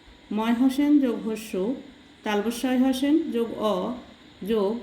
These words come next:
কয় হোসেন যোগ হস্যই যোগ লয় হোসেন, মুশকিল। দশ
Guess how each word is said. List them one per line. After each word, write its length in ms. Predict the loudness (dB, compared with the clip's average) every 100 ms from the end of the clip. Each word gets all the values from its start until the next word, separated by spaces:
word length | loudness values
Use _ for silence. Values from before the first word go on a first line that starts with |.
| -8
কয় 220 | -4 -2 0
হোসেন 340 | -2 0 2 4 4
যোগ 120 | 0 -4
হস্যই 420 | -8 -2 0 2 0 -6 -18 -20 -20 -16 -8 -2
যোগ 180 | 0 0 -2 -2
লয় 180 | 0 -2
হোসেন, 320 | -4 -8 -8 -10 -10 -8
মুশকিল। 440 | -8 -8 -10 -8 -10 -16 -20 -20 -20 -20 -20 -20 -20 -20 -20 -20 -20 -20 -20 -20 -20 -20 -20 -20 -20 -20 -20 -20 -20 -20 -20 -20 -20 -20 -20 -20 -20 -20 -20 -18 -18 -18 -20 -20 -6 0
দশ 160 | 0